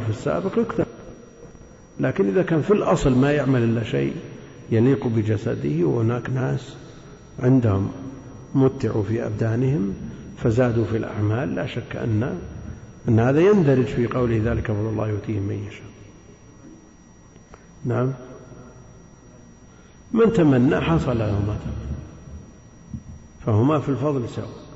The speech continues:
يعني شخص يتمنى أن يكون له مثل مال فلان فيكون له مثله، نعم، له مثله،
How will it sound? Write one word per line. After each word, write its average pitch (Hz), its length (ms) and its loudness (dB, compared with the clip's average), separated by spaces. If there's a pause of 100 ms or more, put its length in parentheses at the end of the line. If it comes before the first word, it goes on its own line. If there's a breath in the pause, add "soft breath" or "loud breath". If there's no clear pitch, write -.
(1500)
يعني 110 160 -8
شخص - 420 -4
يتمنى 123 680 2
أن 113 100 2
يكون 113 320 2
له 113 160 2
مثل 131 280 2
مال 113 240 2
فلان 120 360 2
فيكون 117 440 0
له 135 160 0
مثله، - 280 -6 (1600)
نعم، 120 260 -2 (760)
له 117 220 0
مثله، - 380 0